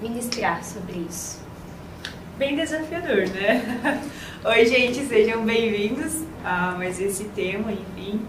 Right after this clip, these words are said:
Speaker 2: É, mas pra mim foi bem desafiador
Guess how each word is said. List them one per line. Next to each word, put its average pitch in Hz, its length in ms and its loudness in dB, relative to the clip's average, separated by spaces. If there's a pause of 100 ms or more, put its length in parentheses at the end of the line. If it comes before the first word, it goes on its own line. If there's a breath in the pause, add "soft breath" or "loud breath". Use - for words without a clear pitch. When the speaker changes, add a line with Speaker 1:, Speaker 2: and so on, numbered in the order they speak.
(680 loud breath)
Speaker 2:
É, 196 500 2
mas 202 200 -2
pra 214 120 0
mim 208 160 0
foi 220 160 0
bem 214 220 4
desafiador 214 720 -2